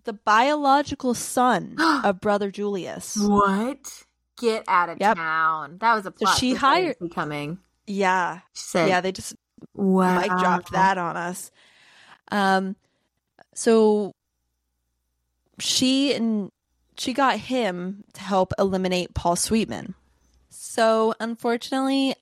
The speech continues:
Speaker 1: I guess we're never really gonna know
Speaker 2: Boo.
Speaker 1: what happened.
Speaker 2: I want answers.
Speaker 1: Yeah, because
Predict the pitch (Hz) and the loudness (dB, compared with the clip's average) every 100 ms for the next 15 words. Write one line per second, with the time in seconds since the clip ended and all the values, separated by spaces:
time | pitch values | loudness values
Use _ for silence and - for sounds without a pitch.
0 | _ 202 202 190 220 - - _ 233 226 | _ -2 0 0 -2 -2 -12 _ -4 -2
1 | 202 190 202 190 185 180 180 175 170 165 | -2 0 0 0 -2 -2 -2 -2 -2 -2
2 | 170 175 180 180 185 - - 220 214 202 | 2 4 4 2 -4 -8 2 4 6 4
3 | 190 165 147 - - - - 202 185 170 | 2 -2 -6 -12 -16 -8 2 2 2 -2
4 | 170 190 175 - - 226 208 202 202 175 | -4 -2 -2 -4 -4 -2 -2 -2 0 2
5 | 160 147 - - - _ _ _ _ _ | 0 -4 -10 -12 -12 _ _ _ _ _
6 | _ _ _ _ 202 180 160 160 165 - | _ _ _ _ -4 -2 0 0 -2 -4
7 | 190 214 208 196 190 190 190 - - - | -4 0 2 4 2 2 -2 -4 -4 -6